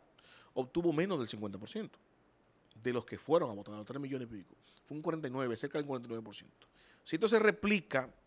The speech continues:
para el, para mayo, no está el cincuenta por ciento más uno. Ahora bien, eso no quiere decir que hubiese perdido, pues yo soy de lo que pienso que si el gobierno va a, a unas elecciones con una proyección de un cuarenta por ciento, gana.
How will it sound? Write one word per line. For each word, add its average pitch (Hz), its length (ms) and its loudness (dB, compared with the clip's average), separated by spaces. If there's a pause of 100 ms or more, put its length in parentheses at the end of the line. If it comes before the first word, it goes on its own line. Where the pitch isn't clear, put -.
(1600)
para 143 160 6
el, 147 140 4
para 139 240 6
mayo, 123 440 4 (440)
no 165 240 2
está 170 200 4
el 170 80 4
cincuenta 131 420 -2
por 120 140 -6
ciento 127 240 -12
más 104 200 -10
uno. 104 240 -12 (120)
Ahora 131 300 6
bien, 101 320 -4
eso 135 200 -2
no 190 80 -2
quiere 170 100 2
decir 156 200 -2
que - 60 -8
hubiese 131 220 -2
perdido, 143 360 -4
pues 117 140 -10
yo 123 100 -2
soy 147 160 -2
de 151 60 2
lo 151 80 4
que 135 80 -4
pienso 117 420 -6 (540)
que 160 180 4
si 156 360 -2 (680)
el 202 140 10
gobierno 175 580 8 (240)
va 143 120 8
a, 135 140 0 (220)
a 127 80 2
unas 151 280 -2
elecciones 127 560 -2
con 113 160 -8
una 151 160 0
proyección 147 360 -4
de 143 60 -4
un 143 60 -8
cuarenta 143 240 0
por 139 120 -6
ciento, 180 260 -6
gana. 98 300 -6